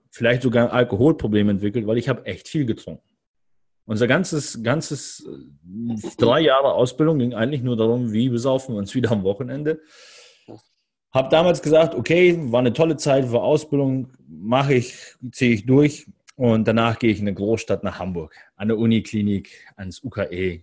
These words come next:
großer bekannter Name und dachte, da ist die Welt ganz anders. Weil mir haben viele Strukturen im alten Krankenhaus nicht gepasst,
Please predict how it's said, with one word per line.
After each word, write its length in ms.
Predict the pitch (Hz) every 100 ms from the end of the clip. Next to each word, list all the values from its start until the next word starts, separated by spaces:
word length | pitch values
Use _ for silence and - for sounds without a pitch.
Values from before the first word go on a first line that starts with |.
| _ _
großer 360 | 104 123 113
bekannter 460 | 95 95 104 95 92
Name 380 | 95 127 147 135
und 100 | 104
dachte, 220 | 98 113
da 120 | 104
ist 140 | 104
die 140 | - 92
Welt 260 | 101 101
ganz 240 | - 101 98
anders. 340 | 95 85 -
Weil 60 | 92
mir 140 | 117
haben 120 | 113
viele 240 | - 165 156
Strukturen 480 | - 123 123 117 107
im 280 | 101 92 -
alten 280 | 113 143
Krankenhaus 520 | 143 139 123 113 110 95
nicht 160 | 90
gepasst, 440 | 95 - 147 -